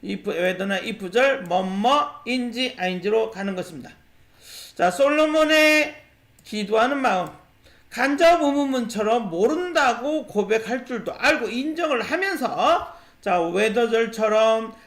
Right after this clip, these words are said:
하나님의 음성을 기다리는, 뭐뭐인지 아닌지를, 어, 보는, 어, 그런 왕님, 왕.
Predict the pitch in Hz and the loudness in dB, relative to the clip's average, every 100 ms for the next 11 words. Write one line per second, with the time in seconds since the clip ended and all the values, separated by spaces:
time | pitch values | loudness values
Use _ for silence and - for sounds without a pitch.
0 | - 240 247 254 247 240 214 294 294 302 | -8 -4 -2 -2 -2 -4 -2 -2 -2 -2
1 | 262 269 233 254 285 277 - 233 220 180 | -2 0 0 0 0 -2 -2 2 2 0
2 | 135 - 180 226 226 226 240 226 - 277 | -8 -8 -2 -2 0 2 4 2 0 -4
3 | 269 240 262 254 175 202 214 196 214 285 | -4 -4 -4 -4 -4 -2 -2 -2 0 0
4 | 302 - - _ - 156 156 165 - 269 | -2 -10 -20 _ -10 -6 -6 -8 -2 2
5 | 277 190 - - _ _ _ - 175 165 | 2 0 -4 -20 _ _ _ -10 -6 -6
6 | 156 262 285 254 - _ _ _ _ _ | -2 2 2 0 -10 _ _ _ _ _
7 | _ _ _ _ _ _ _ _ _ 214 | _ _ _ _ _ _ _ _ _ -2
8 | 220 226 190 - 175 196 156 220 302 | 0 -2 -4 -6 -2 -2 0 -4 -6